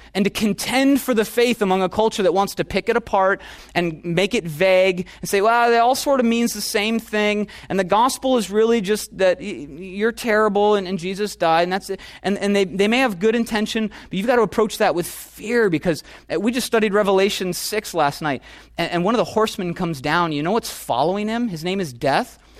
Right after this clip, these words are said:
and hell is following him. Just like the concept of hell is behind him. It's like, "Hi, I'm Death, and these are my friends." And death is coming. Every day we get closer to the Jesus of Revelation.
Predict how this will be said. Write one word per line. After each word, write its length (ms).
and 160
hell 480
is 120
following 460
him. 280
Just 140
like 80
the 80
concept 560
of 100
hell 260
is 100
behind 340
him. 140
It's 80
like, 80
"Hi, 140
I'm 140
Death, 260
and 100
these 140
are 20
my 120
friends." 520
And 200
death 280
is 120
coming. 540
Every 300
day 240
we 140
get 200
closer 760
to 100
the 100
Jesus 320
of 80
Revelation. 580